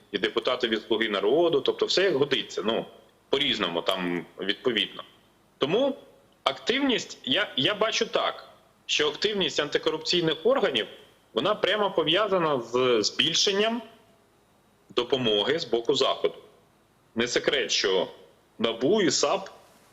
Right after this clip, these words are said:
створювались за сприяння наших західних партнерів. І, відповідно, вони, я думаю, цілком справедливо хочуть бачити,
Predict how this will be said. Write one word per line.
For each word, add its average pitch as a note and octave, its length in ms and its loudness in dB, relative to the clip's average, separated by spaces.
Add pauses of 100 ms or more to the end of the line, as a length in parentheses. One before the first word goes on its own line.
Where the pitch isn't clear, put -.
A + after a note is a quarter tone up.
(1160)
створювались B2+ 840 0
за G2+ 200 0
сприяння B2 520 0
наших G#2+ 320 0
західних G#2 460 -2
партнерів. G#3+ 500 0 (1600)
І, G#2 100 -2
відповідно, A2 800 -2 (480)
вони, A2+ 260 0
я G3 280 0
думаю, B2+ 340 0
цілком D3+ 400 0
справедливо C3 680 0
хочуть D#3+ 400 0
бачити, G#3 520 0